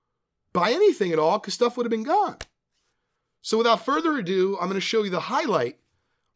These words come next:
of our new vintage set break that just went live on our website at vintage break, vintage breaks dot com. A gorgeous nineteen fifty-two Bowman Mickey Mantle second year highlights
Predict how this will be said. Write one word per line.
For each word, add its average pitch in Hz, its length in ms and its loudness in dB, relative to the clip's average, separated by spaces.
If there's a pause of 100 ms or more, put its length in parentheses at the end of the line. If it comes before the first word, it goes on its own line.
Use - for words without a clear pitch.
of 185 200 2
our 180 240 2
new 285 680 4
vintage 262 440 -2
set 294 320 0
break 123 340 -4
that 135 120 -6
just 220 220 -4
went 247 160 -6
live 220 240 0
on 226 60 -4
our 220 80 -2
website 180 360 -2
at 131 80 -10
vintage 196 180 -8
break, 202 260 -8 (200)
vintage 208 360 -6
breaks 196 320 -6
dot 170 300 -6
com. 139 440 -10 (1040)
A 185 180 2
gorgeous 160 680 -2
nineteen 240 440 -8
fifty-two 220 560 -12
Bowman 180 440 -8
Mickey 220 260 -6
Mantle 196 380 -6
second 233 480 -6
year 170 460 -6 (560)
highlights 202 840 -2